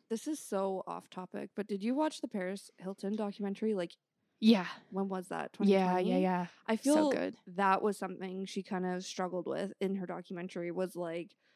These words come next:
Speaker 1: she wanted to be, reach this amount of success, this amount of
Speaker 2: Mm,
Speaker 1: fame.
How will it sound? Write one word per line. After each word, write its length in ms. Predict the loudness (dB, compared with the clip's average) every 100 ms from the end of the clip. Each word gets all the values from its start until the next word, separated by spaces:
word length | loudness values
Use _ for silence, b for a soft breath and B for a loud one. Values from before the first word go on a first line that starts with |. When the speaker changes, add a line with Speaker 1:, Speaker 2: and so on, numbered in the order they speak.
| _ -10
Speaker 1:
she 220 | 0 4
wanted 380 | 6 4 2 -2
to 140 | -8
be, 440 | -8 -8 -8 -12 -14 _
reach 340 | -4 -4 -6 -6
this 260 | -2 -2
amount 280 | -2 -2 -4
of 100 | -6
success, 540 | -8 -12 -8 -8 -8 -4
this 220 | -4 -2
amount 260 | 0 2 2
of 80 | 0
Speaker 2:
Mm, 60 |
Speaker 1:
fame. 320 | -2 -4 -6